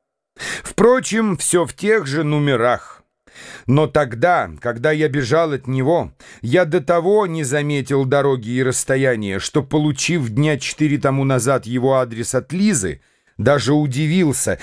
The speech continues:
и почти не поверил, что он там живет. У дверей в номера в третьем этаже, еще поднимаясь по лестнице, я заметил двух молодых людей и подумал, что они позвонили раньше меня и ждали, когда отворят.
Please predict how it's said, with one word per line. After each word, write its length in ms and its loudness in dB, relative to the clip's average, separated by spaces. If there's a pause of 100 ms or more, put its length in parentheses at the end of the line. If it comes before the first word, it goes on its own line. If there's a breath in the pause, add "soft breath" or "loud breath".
(140 loud breath)
и 80 2
почти 400 -2
не 120 2
поверил, 560 0
что 320 -2
он 400 0
там 320 -2
живет. 540 -4 (960)
У 140 4
дверей 480 4
в 80 -2
номера 580 2
в 100 -12
третьем 540 -2
этаже, 640 0 (260 loud breath)
еще 360 0
поднимаясь 680 0
по 160 0
лестнице, 720 -2 (180 loud breath)
я 260 2
заметил 520 0
двух 320 -4
молодых 480 0
людей 440 0
и 160 -6
подумал, 600 0
что 300 -2
они 560 -2 (280 loud breath)
позвонили 680 2
раньше 580 -2
меня 380 -2
и 180 0
ждали, 540 0
когда 420 -2
отворят. 680 -6